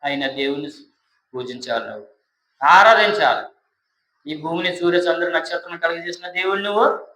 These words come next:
ఆరాధించాలి. కాబట్టి ప్రియ నేస్తమా, ఈ మెసేజ్ని బట్టి నీకేం అర్థమైంది? నిజ దేవుడు ఎవరు అని నువ్వు తెలుసుకోవాలి. నువ్వు ఏ విధంగా ప్రార్థన చేస్తున్నావు?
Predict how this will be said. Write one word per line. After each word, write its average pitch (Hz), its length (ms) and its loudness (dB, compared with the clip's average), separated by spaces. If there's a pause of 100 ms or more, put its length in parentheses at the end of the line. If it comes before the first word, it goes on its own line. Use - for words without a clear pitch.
(140)
ఆరాధించాలి. 127 920 0 (640)
కాబట్టి 143 400 2
ప్రియ 147 260 -2
నేస్తమా, 151 760 2 (680)
ఈ 151 480 -2 (1900)
మెసేజ్ని 196 520 2
బట్టి 180 240 0
నీకేం 175 380 0
అర్థమైంది? 175 640 2 (760)
నిజ 175 180 0
దేవుడు 226 360 6
ఎవరు 220 640 6 (1000)
అని 156 120 -6
నువ్వు 156 220 -8
తెలుసుకోవాలి. 131 580 -6
నువ్వు 160 380 -8
ఏ 196 200 4
విధంగా 208 340 2
ప్రార్థన 196 500 4
చేస్తున్నావు? 196 600 0